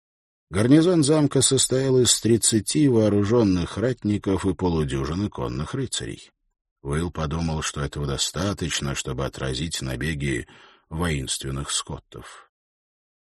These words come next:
Он скинул капюшон и надел шляпу с узкими полями, которую дал ему Берриган. Этот забавный головной убор, украшенный выкрашенным в зеленый цвет пером лебедя,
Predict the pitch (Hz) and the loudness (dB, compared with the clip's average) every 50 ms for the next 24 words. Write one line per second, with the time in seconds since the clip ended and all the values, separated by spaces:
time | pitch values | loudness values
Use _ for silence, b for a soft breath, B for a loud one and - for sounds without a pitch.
0 | _ _ _ _ - 180 190 175 139 - - - 180 170 139 113 98 90 85 - | _ _ _ _ 2 4 4 4 2 0 2 4 6 6 6 6 6 4 0 -2
1 | - 82 - - 76 76 - - 160 175 170 165 143 - _ _ _ _ _ - | -6 -8 -6 -6 -4 -4 -2 0 0 0 -2 -4 -8 -12 _ _ _ _ _ 0
2 | 92 117 139 175 190 220 233 220 190 - - 147 151 147 143 - - 131 - - | 4 6 6 6 6 4 2 2 2 2 2 4 2 2 2 -2 -6 -8 -4 -4
3 | 117 113 - - 120 113 107 101 - - 98 95 98 98 95 92 90 80 - 85 | -4 -6 -4 -2 -2 0 0 0 0 0 0 0 2 2 0 0 -2 -2 -4 -6
4 | 78 - 147 135 107 87 80 71 85 95 95 85 80 76 73 76 73 65 65 64 | -4 -2 0 0 0 0 0 -2 -2 -2 -2 -2 -2 -2 -2 -2 -4 -4 -6 -6
5 | 64 60 - - - - - - 50 50 50 50 - _ _ _ _ _ _ _ | -6 -8 -8 -8 -10 -10 -10 -12 -12 -12 -14 -16 -20 _ _ _ _ _ _ _
6 | _ _ - 80 - 82 76 69 69 78 80 78 87 95 92 80 80 80 80 76 | _ _ -12 -8 -6 -4 -4 -2 -2 -2 -2 0 0 0 0 0 -2 -2 -4 -4
7 | 73 80 80 82 85 85 87 85 85 82 78 69 71 107 117 104 71 65 - - | -4 -4 -2 -2 -2 -2 -2 -2 -2 -2 -2 -2 0 0 2 2 0 -2 -4 -6
8 | 71 76 76 - - 76 69 69 69 71 78 73 - 71 67 - 69 67 67 71 | -6 -4 -4 -4 -4 -4 -6 -4 -4 -4 -6 -6 -6 -8 -6 -6 -6 -6 -6 -6
9 | 71 65 67 71 82 82 78 73 71 67 - - 76 82 80 - - 76 76 76 | -6 -6 -6 -6 -4 -4 -4 -4 -4 -4 -4 -4 -4 -4 -6 -6 -6 -6 -6 -4
10 | 78 76 71 69 76 98 104 76 67 60 - - 55 - | -4 -4 -4 -2 -2 -2 -2 -4 -4 -8 -8 -8 -10 -10